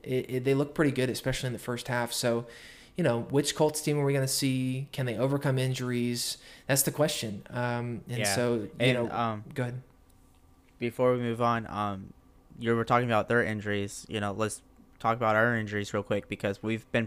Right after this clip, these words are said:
Speaker 2: plagued by injuries this last couple weeks ourselves. Um, you know, we all saw Jamal, or Jamel Dean go out with an injury, and he never came back in. He just bruised his shoulder, uh, but he was full participation in practice. Uh, so that's a good key sign that he is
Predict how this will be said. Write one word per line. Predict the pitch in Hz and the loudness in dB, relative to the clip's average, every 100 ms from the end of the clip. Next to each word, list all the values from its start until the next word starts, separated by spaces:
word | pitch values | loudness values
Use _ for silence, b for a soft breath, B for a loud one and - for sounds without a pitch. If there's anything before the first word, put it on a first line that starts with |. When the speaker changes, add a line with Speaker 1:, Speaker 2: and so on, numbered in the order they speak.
| - | 2
Speaker 2:
plagued | 120 113 | 2 4
by | 110 107 | 4 2
injuries | 107 110 104 - | 2 0 -2 -4
this | 104 - - - | -6 -8 -10 -2
last | 104 - | -2 0
couple | 110 104 | -4 -2
weeks | 107 - | -4 -4
ourselves. | 92 - 123 117 107 - B B B B - | -6 0 4 4 2 -4 B B B B -2
Um, | 101 95 92 - | 0 0 -2 -8
you | 98 98 | -6 -4
know, | 92 92 - - - - - - - - - - - | -2 -4 -10 -16 -20 -20 -20 -20 -20 -20 -20 -20 0
we | 113 | 8
all | 110 117 | 10 10
saw | - 123 | 8 6
Jamal, | 113 117 113 104 - | 6 2 2 0 -2
or | 123 110 | 0 2
Jamel | 101 110 107 | 2 2 2
Dean | 110 110 110 | 2 0 0
go | 101 104 104 | 2 6 8
out | 104 - | 6 4
with | 101 | -2
an | 98 | 2
injury, | 113 123 107 98 95 - B B B - | 2 2 2 2 0 -6 B B B -4
and | 101 101 92 - - - - - | 0 0 0 -6 -16 -20 -20 -8
he | - 110 | -2 2
never | 104 | 0
came | - 107 | 0 -2
back | 95 92 | -2 -2
in. | 113 98 | -2 -2
He | 107 | -4
just | 104 101 | -4 -4
bruised | - 123 131 | 0 2 2
his | 135 | 2
shoulder, | 127 113 113 110 110 B B B B - | 4 4 4 2 0 B B B B 0
uh, | 95 | 0
but | 101 101 | 4 2
he | 98 110 | 4 2
was | 104 | 2
full | - 127 | 4 4
participation | 131 127 120 - 113 110 117 | 4 4 4 8 8 8 -4
in | 104 | 0
practice. | 101 - 101 101 - | -2 0 -4 -4 -6
Uh, | 95 92 | -6 -6
so | 90 - 101 98 117 | -4 0 2 0 -4
that's | 110 110 101 | -6 -6 -6
a | |
good | 101 - 131 123 | -8 4 4 4
key | - 120 | 0 -2
sign | - 113 110 110 | 0 0 0 -2
that | 98 98 | -4 -4
he | 117 | -2
is | 113 | -2